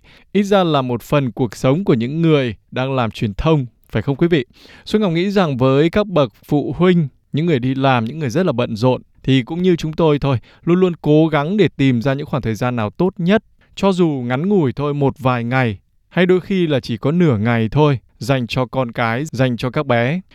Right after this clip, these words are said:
Bởi vì sống ở Úc này thì có lẽ công việc luôn luôn là thứ chiếm rất nhiều thời gian trong cuộc sống của chúng ta.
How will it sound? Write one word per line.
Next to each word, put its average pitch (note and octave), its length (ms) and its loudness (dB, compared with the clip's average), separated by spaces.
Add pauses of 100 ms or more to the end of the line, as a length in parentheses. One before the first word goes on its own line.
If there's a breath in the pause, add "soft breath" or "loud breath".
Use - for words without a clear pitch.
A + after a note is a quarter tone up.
(140 soft breath)
Bởi C#3 100 2
vì C#3+ 120 4
sống D3 260 -2
ở F#3 200 2
Úc F#3+ 260 0
này C#3 280 0
thì A#2 100 -2
có B2+ 140 0
lẽ C#3+ 200 -2
công D#3+ 240 -2
việc C#3+ 240 0
luôn C#3 160 2
luôn C#3 200 2
là A#2 260 0 (100)
thứ C3 160 0
chiếm C#3+ 360 -2
rất D#3 240 -2
nhiều C3 240 2
thời B2+ 220 -2
gian D3 300 0
trong C3 140 -10
cuộc A#2 160 -8
sống B2+ 200 -6
của E3 60 -6
chúng C3 200 -6
ta. C3+ 200 2